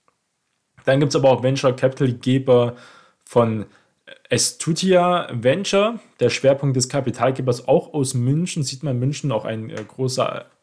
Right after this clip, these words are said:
Hightech-Bereich, muss man sagen. Viele Startups kommen dort aus Süddeutschland,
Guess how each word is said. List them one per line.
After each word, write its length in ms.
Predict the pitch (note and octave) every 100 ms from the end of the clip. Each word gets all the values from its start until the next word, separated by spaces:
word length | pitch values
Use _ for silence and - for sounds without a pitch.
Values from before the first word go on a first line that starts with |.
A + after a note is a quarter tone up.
| -
Hightech-Bereich, 960 | C3 C#3 - C3+ - B2+ A2 G#2 A#2+ - _ - - _ _ _
muss 120 | B2+
man 140 | C3
sagen. 380 | B2 A2 B2 B2
Viele 220 | C#3+ D3
Startups 540 | C#3 B2+ B2 C3 A#2+ -
kommen 260 | B2+ B2+
dort 180 | B2+ B2
aus 160 | B2 -
Süddeutschland, 760 | C3 C3 A#2 - A2+ A2+ G#2+